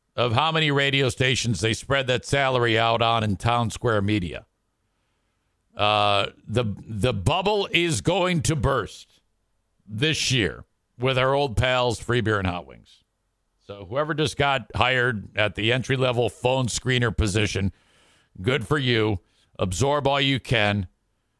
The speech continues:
and, uh, congratulations. I think that person is, um, used to be, used to bone Amanda.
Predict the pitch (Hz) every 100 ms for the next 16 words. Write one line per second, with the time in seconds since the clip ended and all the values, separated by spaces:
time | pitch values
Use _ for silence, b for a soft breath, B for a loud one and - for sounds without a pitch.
0 | _ 92 92 95 95 95 90 - 98 92
1 | 113 95 98 92 - - - _ _ _
2 | _ _ _ _ _ _ _ _ _ _
3 | _ 123 123 185 185 160 147 - 147 139
4 | - 101 90 - _ _ _ _ _ 117
5 | 131 113 123 117 101 90 82 - _ _
6 | - 120 165 151 156 123 135 135 127 120
7 | - _ _ 143 165 - 123 85 135 143
8 | 143 113 110 135 143 95 60